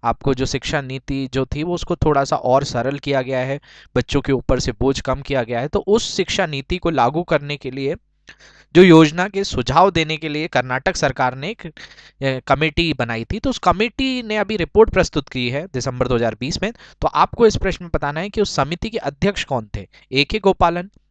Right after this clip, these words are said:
अभिनव कुमार, ओम प्रकाश गुप्ता या एसवी रंगनाथन। तो इसका सही उत्तर है एसवी रंगनाथ। जो एसवी रंगनाथ थे, इन्होंने जो है पूर्व मुख्य सचिव भी थे ये,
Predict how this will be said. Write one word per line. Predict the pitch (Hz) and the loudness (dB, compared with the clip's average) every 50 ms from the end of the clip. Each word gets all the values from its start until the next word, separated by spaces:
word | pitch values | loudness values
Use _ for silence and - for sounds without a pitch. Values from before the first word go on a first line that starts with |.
| _ | _
अभिनव | 120 123 123 156 156 165 190 208 196 | -8 -2 0 0 2 2 2 0 0
कुमार, | - 175 165 151 139 135 - - _ - - - - - - | -2 -2 -2 0 -2 -2 -4 -6 _ -20 -20 -20 -20 -4 0
ओम | 135 160 185 202 | 2 2 2 4
प्रकाश | - - 165 - 160 156 139 | 2 2 2 4 2 0 0
गुप्ता | 127 139 127 - - 147 | 0 -4 -6 -4 -4 -4
या | 151 170 196 - | -4 -4 -4 -4
एसवी | - 131 120 - - 131 123 | -4 -4 -2 -2 -2 -2 -2
रंगनाथन। | 113 107 107 104 98 92 - - 98 90 - _ _ _ _ _ _ _ _ - | -2 -4 -6 -10 -12 -12 -10 -12 -14 -14 -16 _ _ _ _ _ _ _ _ -8
तो | 139 | -6
इसका | 131 - 156 | -4 -2 -2
सही | 143 - 165 165 | -2 0 0 0
उत्तर | 170 - - 165 160 | -2 0 0 0 0
है | 160 156 165 196 233 _ - - - - _ _ - | 0 -2 -4 -6 -8 _ -18 -20 -20 -20 _ _ -6
एसवी | 127 139 - - 143 139 127 | -4 -2 0 0 0 0 -2
रंगनाथ। | 113 113 120 123 143 165 - - - - _ _ _ _ _ _ - | -2 -4 -4 -6 -6 -6 -4 -6 -8 -8 _ _ _ _ _ _ -4
जो | - - - | -4 -4 -2
एसवी | 151 160 165 - 185 190 | -2 0 0 2 2 2
रंगनाथ | 170 147 143 147 147 156 170 | 2 0 -2 -2 -2 -2 -4
थे, | 175 _ - 143 139 160 175 - _ | -4 _ -4 -4 -4 -4 -6 -10 _
इन्होंने | 147 135 135 151 170 160 160 156 156 147 | -8 -4 -4 -2 -2 -2 -4 -4 -4 -2
जो | 151 147 | -2 -2
है | 147 151 160 160 131 123 123 131 | -2 -2 -4 -6 -8 -12 -12 -14
पूर्व | - - - 151 160 165 170 | -12 -6 0 2 2 2 2
मुख्य | 160 135 - - - 220 170 | 0 -2 -4 -2 -2 -2 -2
सचिव | - 165 143 - 165 160 - | -2 -2 -2 -2 -2 -2 0
भी | - 160 160 | 0 -2 -2
थे | - 165 160 | -2 -4 -4
ये, | 160 175 | -4 -6